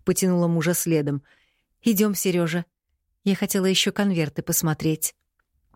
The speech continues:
Сергей Сергеевич ожег Сомова взглядом и молча последовал за супругой. «Черт, как нехорошо-то».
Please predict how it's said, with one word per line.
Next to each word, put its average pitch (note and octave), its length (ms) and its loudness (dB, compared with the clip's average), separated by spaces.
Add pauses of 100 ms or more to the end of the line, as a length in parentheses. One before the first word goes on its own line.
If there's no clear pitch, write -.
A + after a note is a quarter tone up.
(920)
Сергей F3 420 2
Сергеевич E3 720 0
ожег D#3 400 0
Сомова D3+ 420 2
взглядом D#3 580 0 (400)
и F3+ 120 2
молча F#3 400 0
последовал D#3 640 0
за D3+ 100 -2
супругой. C#3+ 640 -2 (1300)
«Черт, - 640 -4 (280)
как - 200 -2
нехорошо-то». E3 1000 -2